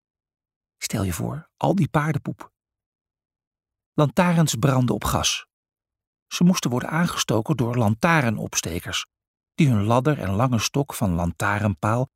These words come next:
naar lantaarnpaal sjouwden. Het was een wereld van stoomtreinen, mannen met bolhoeden en vrouwen in lange jurken. Maar één ding was precies hetzelfde als nu.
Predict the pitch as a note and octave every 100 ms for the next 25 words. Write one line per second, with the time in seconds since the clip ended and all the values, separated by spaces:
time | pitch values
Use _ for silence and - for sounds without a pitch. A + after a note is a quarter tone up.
0 | _ - B2+ A2+ A2+ B2+ C#3+ A#2+ F#2 -
1 | D2 C2+ - C#2+ D2 - - _ _ _
2 | _ _ _ _ _ _ _ _ _ _
3 | G3 F#3+ F#3 D#3+ E3+ E3 D#3 - - A#2+
4 | - - F3 E3 D3+ D#3 C#3+ C3+ C3+ C#3
5 | _ _ _ _ C3+ D3+ D3+ B2 A2+ A2+
6 | D3+ E3 C#3 D3 C#3+ D3+ _ _ - G#2+
7 | - B2+ B2+ C#3 C3+ - G#2 G#2 A2+ A2
8 | G2+ E2+ - - _ _ _ _ _ _
9 | _ _ _ _ _ _ _ _ B2+ G#2+
10 | - _ - G3 G#3+ F3+ A3 D#4+ D#4 _
11 | - A#2+ - - F#2+ - F3 D3 - -
12 | - G#2 G2 - G2+ G#2+ E2